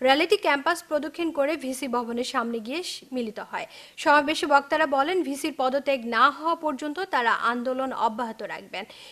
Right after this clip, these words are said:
এদিকে ভিসি বুধবার অফিসে ছিলেন না, কর্মবিরতি চললেও বিশ্ববিদ্যালয় বিভাগীয় পরীক্ষা অনুষ্ঠিত হয়েছে। হবিগঞ্জের মাধবপুর উপজেলা পরিষদ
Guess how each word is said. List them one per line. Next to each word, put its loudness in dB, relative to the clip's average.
এদিকে 6
ভিসি 2
বুধবার 2
অফিসে 2
ছিলেন -4
না, 4
কর্মবিরতি -2
চললেও -4
বিশ্ববিদ্যালয় 2
বিভাগীয় -4
পরীক্ষা -2
অনুষ্ঠিত -6
হয়েছে। -14
হবিগঞ্জের 6
মাধবপুর 8
উপজেলা 4
পরিষদ -2